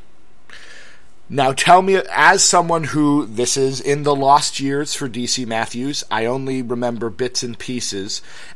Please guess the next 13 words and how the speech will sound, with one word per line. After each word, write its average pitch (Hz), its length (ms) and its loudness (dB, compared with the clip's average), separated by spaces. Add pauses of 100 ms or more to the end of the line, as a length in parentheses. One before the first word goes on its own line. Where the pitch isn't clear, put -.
As 143 200 6
someone 151 380 2
who 143 140 0
was 127 200 -2
watching 131 440 0
at 120 180 -4
that 113 220 -6
time, 98 420 -6 (160)
provided 101 480 -8
that 92 200 -8
you 92 60 -12
were, 82 220 -10 (320)
uh, 117 180 2